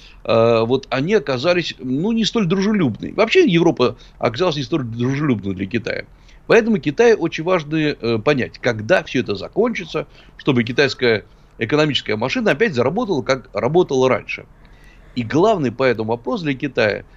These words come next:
насколько военные, военно-технические способности России помогут быстро решить эту ситуацию.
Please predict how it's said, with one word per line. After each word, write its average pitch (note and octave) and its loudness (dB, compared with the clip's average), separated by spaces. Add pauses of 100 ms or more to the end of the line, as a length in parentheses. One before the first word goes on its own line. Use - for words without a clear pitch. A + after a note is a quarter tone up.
(120)
насколько C#3 -2
военные, C3 0
военно-технические C3+ -4
способности A#2+ -6
России G#3 -4 (300)
помогут D#3 2
быстро C3+ -2
решить B2 -6
эту G2+ -2
ситуацию. F#2 -10